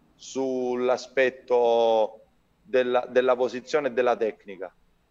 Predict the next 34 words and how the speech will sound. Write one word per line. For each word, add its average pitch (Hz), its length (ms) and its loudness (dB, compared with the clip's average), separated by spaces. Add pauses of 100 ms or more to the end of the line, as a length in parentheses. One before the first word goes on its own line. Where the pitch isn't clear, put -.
(160)
mentre 139 400 -4
invece 139 480 0
un 127 180 -8
soggetto 135 540 -6
che 120 80 -2
lavora 127 440 2
più 123 400 -8 (600)
sulla 120 500 -2
ricerca 123 540 -2
del, 117 320 -4
della 120 280 -2
forza, 113 460 -2
quindi 123 240 -8
aumentare 123 480 -2
la 110 80 -2
capacità 120 500 -4
di 131 120 -6
fare 117 240 -2
ripetizioni 117 640 -8
con 113 180 -6
il 107 120 -14
carico, 95 580 -2 (640)
eh, 110 560 0
oppure 135 380 0
aumentare 123 460 0
il 120 120 -8
carico 104 640 -2 (180)
per 113 140 -4
fare 117 340 0
lo 113 140 -4
stesso 117 500 -10
numero 120 280 -4
di 113 100 -8
ripetizioni, 107 1000 -6